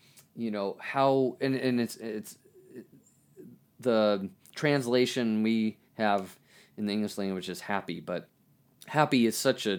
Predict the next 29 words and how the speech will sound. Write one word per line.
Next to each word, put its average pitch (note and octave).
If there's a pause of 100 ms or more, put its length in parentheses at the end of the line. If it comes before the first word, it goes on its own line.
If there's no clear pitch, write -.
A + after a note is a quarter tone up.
(140)
hallmarky, A2
it G#2
just C3
muddles A2
it. E2
It G#2
just C#3
waters A2+
it F2+
down F#2
so G#2+
much G2
where F2+
it's, - (340)
it's A#2
just C3
such A#2+
a F#2+
tasteless, - (500)
uh, F2+
understanding A2
of E2+
it. E2
The G2+
blessed A2+
is, F#2
it's A2
so A#2+
much, A2+